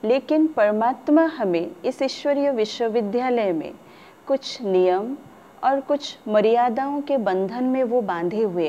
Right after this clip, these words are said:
हैं, और वो भी हमें ये कहते हैं कि जब तक हम आत्माएं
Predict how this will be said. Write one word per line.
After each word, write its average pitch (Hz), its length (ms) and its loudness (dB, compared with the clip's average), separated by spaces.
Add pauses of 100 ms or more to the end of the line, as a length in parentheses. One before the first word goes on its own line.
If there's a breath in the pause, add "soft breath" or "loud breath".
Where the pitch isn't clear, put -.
(140)
हैं, - 140 -14 (1300 loud breath)
और 220 120 4
वो 220 240 6
भी 285 160 4
हमें 277 320 2
ये 247 200 2
कहते 214 440 0
हैं 196 340 -8 (440 loud breath)
कि 269 100 2
जब 226 280 -2 (180)
तक 294 160 0 (440)
हम 294 200 2
आत्माएं 214 720 -2